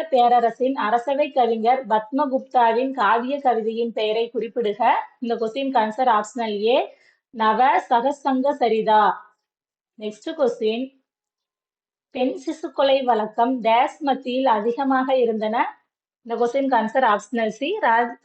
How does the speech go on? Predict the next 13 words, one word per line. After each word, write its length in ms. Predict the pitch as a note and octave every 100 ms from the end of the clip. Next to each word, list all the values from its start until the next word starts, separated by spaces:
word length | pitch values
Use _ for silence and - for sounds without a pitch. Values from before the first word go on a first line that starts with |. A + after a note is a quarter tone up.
| A3
ராஜபுத்திரர்கள். 960 | A3 A3+ C4 - - G#3+ G#3 - A3 G3+ F#3 _ _ _ _ -
பெண் 220 | A#3 C4 F#4+
சிசு 240 | - C#4 D4+ C4
கொலை 220 | A3 A3+ A3
வழக்கம் 400 | G#3+ F#3+ - B3 B3+
டேஷ் 340 | G#3+ A3 D4 - D#4
மத்தியில் 420 | A#3+ A#3+ A#3+ C4
அதிகமாக 480 | G#3+ A3+ B3+ B3 B3 B3
இருந்தன, 300 | A3+ G#3 G#3+ A#3 A4 - A#3+
ராஜபுத்திரர்கள். 1000 | G#3+ A3+ A#3+ C4 B3 A3 G#3 F#3+ A3 G#3 F#3 - _ _ _ _ _ -
நெக்ஸ்ட் 260 | G#3+ - E4+ C#4+
கொஸ்டின், 420 | A#3 B3+ B3+ C#4 - _ _ _
கூற்று 360 | D4+ D4 C4+ A#3+